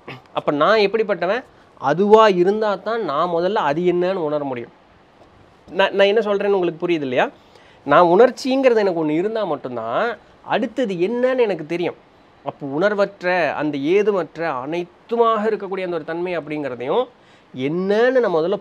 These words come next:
புரிஞ்சு உணர்ந்தா தானே நான் அந்த தன்மைக்கு போக முடியும். நானும் அதுவும் ஒண்ணுதாங்கிறது எனக்கு தெரியும்.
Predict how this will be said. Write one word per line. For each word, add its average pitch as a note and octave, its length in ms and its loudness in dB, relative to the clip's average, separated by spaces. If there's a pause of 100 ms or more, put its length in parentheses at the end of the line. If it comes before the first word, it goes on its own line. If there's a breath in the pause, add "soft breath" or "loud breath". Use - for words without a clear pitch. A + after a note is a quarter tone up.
புரிஞ்சு G#3 300 -4
உணர்ந்தா F#3+ 640 -4
தானே G3 260 -4
நான் D#3+ 200 -4
அந்த F3+ 200 -4
தன்மைக்கு F3 360 -6
போக E3 140 -4
முடியும். D#3 280 -2
நானும் D3+ 340 0
அதுவும் E3+ 400 0
ஒண்ணுதாங்கிறது F3 380 0
எனக்கு C#3+ 220 -6
தெரியும். C3+ 260 -6